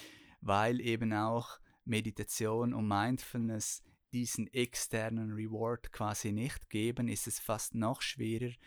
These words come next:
das, ähm, auch nachhaltig zu machen. Das gibt da auch einen, ein Zitat davon.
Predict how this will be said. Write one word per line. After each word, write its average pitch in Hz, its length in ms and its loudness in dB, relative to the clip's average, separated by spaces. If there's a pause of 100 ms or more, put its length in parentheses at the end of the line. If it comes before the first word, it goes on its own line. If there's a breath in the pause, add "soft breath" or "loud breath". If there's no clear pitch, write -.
(300 loud breath)
das, 104 420 0
ähm, 101 280 -2
auch 104 180 -4
nachhaltig 104 760 -2
zu - 140 -2
machen. 113 580 0 (440 loud breath)
Das - 240 -4
gibt 107 260 -6
da 98 200 -2
auch 107 260 -2
einen, 107 600 -2
ein 101 200 -4
Zitat 101 720 -4
davon. 113 560 -2